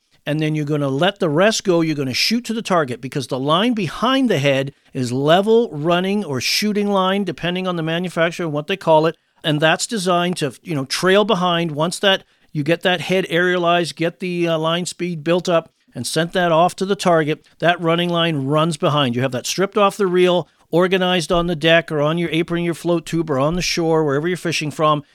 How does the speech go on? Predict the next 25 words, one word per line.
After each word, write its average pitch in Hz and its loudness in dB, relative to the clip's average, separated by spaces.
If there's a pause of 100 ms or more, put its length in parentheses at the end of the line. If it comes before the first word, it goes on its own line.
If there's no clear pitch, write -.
(120)
and 135 -2
you 123 0
shoot - 0
that 175 2
off 160 4
to 160 -10
the 156 -2
target. 139 0
You 151 -2
don't 220 0
wanna 208 0
be 185 -2
casting 175 0 (220)
into 185 0
the 175 0
running 170 2
line 147 -2
section 190 0
because 147 -4
the 151 -8
cast 170 -2
is 165 -10
gonna 156 -4
start 151 -2
collapsing. 170 -2